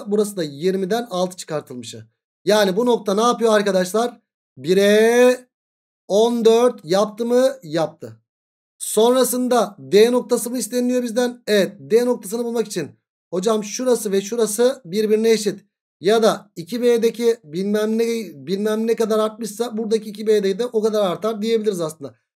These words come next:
Orta nokta koordinatından da gidebilirsiniz. Ya da bak dikkat et.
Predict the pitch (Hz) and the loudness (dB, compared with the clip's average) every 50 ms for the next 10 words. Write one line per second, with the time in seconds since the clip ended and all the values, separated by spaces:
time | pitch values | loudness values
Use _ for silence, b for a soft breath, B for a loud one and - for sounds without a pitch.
0 | _ _ _ - 180 208 208 208 240 247 247 233 240 254 220 214 226 226 220 214 | _ _ _ 0 2 2 2 2 0 0 -2 -2 -2 -4 0 2 2 2 2 2
1 | 226 220 220 214 214 220 220 214 208 247 240 214 208 226 220 214 220 214 214 - | -2 -4 -4 -6 -6 -4 -4 -2 -2 -2 -2 2 4 4 4 4 2 -2 -2 -6
2 | 160 143 113 - - 139 180 220 214 202 160 - - _ _ 160 190 202 202 202 | -10 -10 -12 -12 -6 -4 -2 2 2 2 0 0 -4 _ _ 0 0 0 0 -2
3 | 208 208 208 240 226 208 165 - b | -6 -2 0 2 2 2 2 0 b